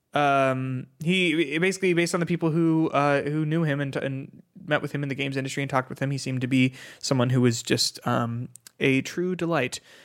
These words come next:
And so, uh, in Destiny two, um,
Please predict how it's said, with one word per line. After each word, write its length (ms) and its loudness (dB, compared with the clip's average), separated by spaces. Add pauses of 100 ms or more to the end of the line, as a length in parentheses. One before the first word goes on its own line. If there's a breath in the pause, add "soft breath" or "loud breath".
(140 loud breath)
And 160 -2
so, 340 2
uh, 320 2
in 300 4 (100)
Destiny 400 2
two, 640 2 (420 soft breath)
um, 640 2